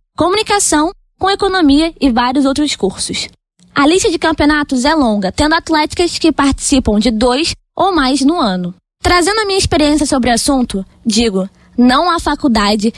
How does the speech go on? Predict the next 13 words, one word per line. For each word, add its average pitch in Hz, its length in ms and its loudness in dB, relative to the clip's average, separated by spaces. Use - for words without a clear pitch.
sem 269 240 2
a 247 80 0
vivência 262 600 0
de 226 80 0
uma 269 180 2
viagem 233 380 0
para 240 180 0
jogar. 190 460 -2
Nem 330 320 2
que 381 100 -2
você 349 320 0
não 349 280 0
jogue 269 400 0